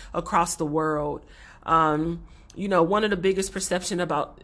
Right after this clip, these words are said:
uh, perceptions about being from Los Angeles is, um, the violence here, you know, and, you know, we represent our city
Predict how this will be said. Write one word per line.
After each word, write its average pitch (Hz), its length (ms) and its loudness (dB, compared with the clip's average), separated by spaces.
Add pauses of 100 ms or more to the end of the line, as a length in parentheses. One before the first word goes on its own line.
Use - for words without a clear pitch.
(100)
uh, 170 40 2
perceptions 185 600 -4
about 165 340 -2
being 170 220 0
from 165 180 -6
Los 156 280 -2
Angeles 170 600 -4
is, 165 560 4 (380)
um, 156 240 0
the 165 80 0
violence 160 480 2
here, 123 420 -8 (380)
you 165 140 -2
know, 156 460 -2 (100)
and, 165 600 -2
you 240 140 -2
know, 180 360 4 (320)
we 262 180 4
represent 233 540 2
our 185 100 0
city 208 560 -6